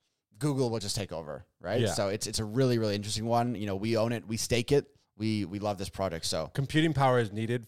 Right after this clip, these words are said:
Speaker 2: for A I, like, how powerful the infra-, like, what you need from a computing power perspective. I think centralized companies are not gonna have the power required as the neural network becomes bigger and greater.
Speaker 1: Yeah.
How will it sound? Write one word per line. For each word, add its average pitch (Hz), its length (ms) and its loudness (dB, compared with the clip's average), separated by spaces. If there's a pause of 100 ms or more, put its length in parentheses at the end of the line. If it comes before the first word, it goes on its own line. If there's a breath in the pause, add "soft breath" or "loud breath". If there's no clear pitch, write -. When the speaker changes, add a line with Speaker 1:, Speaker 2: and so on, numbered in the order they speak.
Speaker 2:
for 110 220 2
A 104 140 0
I, 98 220 0
like, 95 200 -4 (680)
how 120 320 0
powerful 113 540 -2
the 101 140 -4
infra-, 107 300 -8
like, 98 200 -6
what 110 200 -4
you 117 140 -6
need 107 420 -6
from 110 140 -8
a 95 40 -6
computing 101 500 -6
power 87 380 -4 (280)
perspective. 139 560 -6 (420)
I 110 60 -4
think 143 240 -2
centralized 123 480 0
companies 131 420 -2
are 104 80 -6
not 107 320 0
gonna 107 140 -4
have 101 240 -2
the 98 40 -8
power 95 320 -2
required 107 680 -4 (420 soft breath)
as 120 460 2
the 120 100 -4
neural 110 320 0
network 98 480 -2
becomes 98 360 -8
bigger 98 320 -4
and 90 120 -8
greater. 107 480 -4
Speaker 1:
Yeah. 87 260 -8